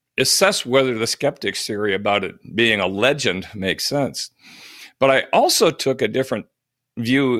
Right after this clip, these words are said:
of the Gospels than, uh, anybody that I know has ever taken. And that is, instead of looking at what Jesus said and what Jesus did,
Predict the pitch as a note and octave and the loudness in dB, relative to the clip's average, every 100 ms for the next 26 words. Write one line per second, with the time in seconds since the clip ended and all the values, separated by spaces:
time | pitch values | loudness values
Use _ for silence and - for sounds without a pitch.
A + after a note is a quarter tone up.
0 | - A#2 A2+ G2+ G2+ A2 G#2+ - - G#2+ | 0 0 0 -2 0 2 2 0 -4 -4
1 | G#2+ G#2 A2 - D3+ G#3 D#3 C3 A2+ - | -2 0 -2 0 0 2 2 2 0 -2
2 | A2+ A2 - A#2+ B2+ A#2 A2 G#2+ G#2 G2 | -2 -2 0 0 2 0 0 -2 -2 -4
3 | F#2+ - A2+ G#2 G2+ G2+ G#2 A2 - F2+ | -4 0 0 0 -6 -8 -16 -10 -6 -6
4 | - F2+ E2+ G2+ A#2+ B2 A2+ A2 A2 - | -6 -6 -2 0 2 2 2 0 0 -4
5 | - - - - - - _ _ - A#2+ | -10 -20 -20 -20 -20 -20 _ _ 0 0
6 | - G3 A3 E3 D3+ C3+ B2+ G#2+ - B2 | 2 4 4 2 0 2 2 0 0 0
7 | G2 A#2+ A#2 G#2 - F#2+ F2+ G2 G#2+ - | 0 -2 -2 -2 -2 0 2 2 -2 -12
8 | _ _ A2+ G2+ A#2 - A2+ A2 G2 F#2+ | _ _ -6 -2 -2 -2 -2 -4 -4 -8
9 | - C3 A#2 A2 F#2+ | -4 -2 2 0 -2